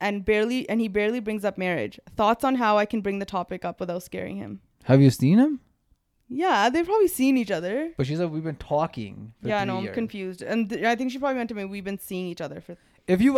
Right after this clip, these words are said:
Speaker 2: actually been seeing each other, like,
Speaker 1: like,
Speaker 2: you've
Speaker 1: you're actually in a committed
Speaker 2: Yeah.
Speaker 1: monogamous
Speaker 2: N-,
Speaker 1: relationship.
Speaker 2: or you've physically seen him,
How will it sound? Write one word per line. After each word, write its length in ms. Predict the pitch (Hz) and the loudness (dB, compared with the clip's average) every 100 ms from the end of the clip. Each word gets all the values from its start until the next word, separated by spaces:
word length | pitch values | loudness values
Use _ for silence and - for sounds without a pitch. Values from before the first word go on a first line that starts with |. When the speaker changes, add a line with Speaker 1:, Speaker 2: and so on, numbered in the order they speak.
| - | 2
Speaker 2:
actually 680 | 180 170 - 196 196 202 190 | 4 4 4 4 6 6 4
been 240 | 143 143 | 4 4
seeing 260 | - 131 139 | 4 2 2
each 140 | 143 | 2
other, 200 | 143 147 | 4 4
like, 140 | 135 117 | 4 4
Speaker 1:
like, 120 | 131 | 6
Speaker 2:
you've 80 | 120 | 6
Speaker 1:
you're 100 | 180 | 6
actually 300 | 220 220 254 | 4 2 -2
in 60 | |
a 40 | 233 | -2
committed 460 | - 226 220 185 | -2 -2 0 4
Speaker 2:
Yeah. 100 | 135 | 4
Speaker 1:
monogamous 680 | 113 180 180 185 147 147 - | 4 -2 -6 -4 0 2 0
Speaker 2:
N-, 40 | 180 | -4
Speaker 1:
relationship. 340 | 175 180 202 | -6 -4 4
Speaker 2:
or 100 | 160 | 8
you've 180 | 160 156 | 10 8
physically 460 | - 147 147 147 135 | 6 2 2 2 0
seen 300 | - 131 120 | 2 2 4
him, 360 | 113 104 113 | 2 -2 -6